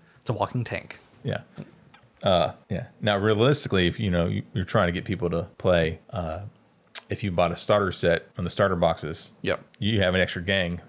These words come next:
Speaker 2: paint that gang up like, "Hey, man, I have this, uh, game. I have this other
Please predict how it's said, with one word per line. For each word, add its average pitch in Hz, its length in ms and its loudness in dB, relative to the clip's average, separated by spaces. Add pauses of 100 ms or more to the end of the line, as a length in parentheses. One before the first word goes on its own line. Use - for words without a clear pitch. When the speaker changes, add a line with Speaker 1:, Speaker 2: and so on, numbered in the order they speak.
(120)
Speaker 2:
paint 87 180 -2
that 90 160 2
gang 90 180 2
up 87 140 2
like, 78 140 0
"Hey, 123 160 2
man, 104 260 0 (320)
I 110 60 -4
have 101 120 2
this, 98 220 0
uh, 95 320 4
game. 98 360 0 (520)
I - 80 -4
have 87 80 -2
this 90 140 -2
other 95 260 0